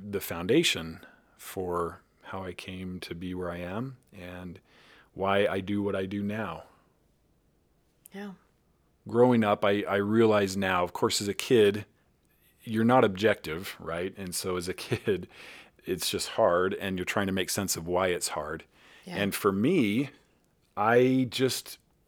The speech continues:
Speaker 1: I took all of that inside, and there was something about me that wasn't okay.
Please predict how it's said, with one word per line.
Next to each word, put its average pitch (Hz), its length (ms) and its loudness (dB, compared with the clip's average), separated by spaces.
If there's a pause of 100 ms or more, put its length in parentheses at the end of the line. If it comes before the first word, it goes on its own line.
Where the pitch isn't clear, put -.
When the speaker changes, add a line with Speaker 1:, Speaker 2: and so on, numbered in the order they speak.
(200)
Speaker 1:
I 104 140 -8
took - 260 -6
all 98 160 0
of 95 80 -2
that 92 180 2
inside, - 600 -2
and 95 120 -6
there 95 80 -2
was 95 140 0
something 101 600 -2
about 95 360 -2
me 101 440 -2 (300)
that 85 200 -6
wasn't 87 360 -6 (200)
okay. 80 500 -8